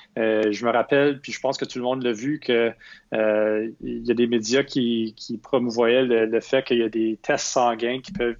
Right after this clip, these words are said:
identifier, euh, une commotion cérébrale, mais ce, ce n'est pas vrai. Euh, il n'y a pas de test présentement qui est validé par des recherches scientifiques qui va permettre d'identifier une commotion cérébrale, euh, a-, avec des tests sanguins.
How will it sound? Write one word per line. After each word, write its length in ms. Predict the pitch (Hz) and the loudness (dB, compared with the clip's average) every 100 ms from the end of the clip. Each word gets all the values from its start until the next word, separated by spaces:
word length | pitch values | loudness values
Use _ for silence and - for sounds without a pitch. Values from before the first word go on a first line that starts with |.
| - | -8
identifier, 720 | 123 123 117 - - 127 127 _ - - - | 0 0 0 -8 -6 -6 -6 _ -20 -20 -8
euh, 360 | 113 110 107 113 | -2 -2 -2 -4
une 140 | 127 123 | -6 -6
commotion 380 | - 117 110 117 | -2 -2 -2 -6
cérébrale, 640 | - 113 101 113 117 110 113 | -2 -2 0 2 4 2 -2
mais 100 | 110 | -10
ce, 280 | - - 123 | -10 -8 -8
ce 180 | - - | -6 -6
n'est 160 | 117 117 | -4 -4
pas 200 | 120 120 | 0 0
vrai. 360 | 113 120 113 - - - _ 110 | 0 0 0 -4 -20 -20 _ -6
Euh, 220 | 110 110 | -2 0
il 60 | 110 | 0
n'y 60 | |
a 60 | 113 | -2
pas 220 | - 135 | 0 2
de 120 | 135 | 2
test 480 | 120 131 131 - - | 2 2 0 -2 -10
présentement 640 | - 131 131 113 - 120 | -4 0 2 0 -2 -4
qui 200 | 123 - | -4 -6
est 80 | 110 | -2
validé 600 | 117 117 113 113 123 127 _ - _ _ | 0 0 -4 -4 -2 -4 _ -20 _ _
par 140 | - 117 | -4 0
des 100 | 117 | 0
recherches 440 | 113 - 131 - | -2 -2 -4 -4
scientifiques 600 | - 120 110 - - 131 | -4 -4 -6 -8 -6 -6
qui 100 | - | -6
va 100 | 113 | -8
permettre 420 | 104 110 110 123 120 | -4 -2 0 -2 -4
d'identifier 500 | 120 107 - - 123 | -6 -6 -6 -4 -4
une 80 | |
commotion 360 | 117 117 110 120 | -4 -6 -4 -6
cérébrale, 600 | 110 117 107 107 113 117 117 - - _ - | -6 -2 -2 2 2 2 -4 -20 -20 _ -4
euh, 420 | 110 107 107 113 - - | 0 2 2 0 -2 -2
a-, 220 | 113 120 | 0 2
avec 220 | 113 113 | 2 0
des 100 | 110 | -2
tests 280 | 104 113 - | -2 -4 -2
sanguins. 440 | 120 110 110 123 | 0 0 2 0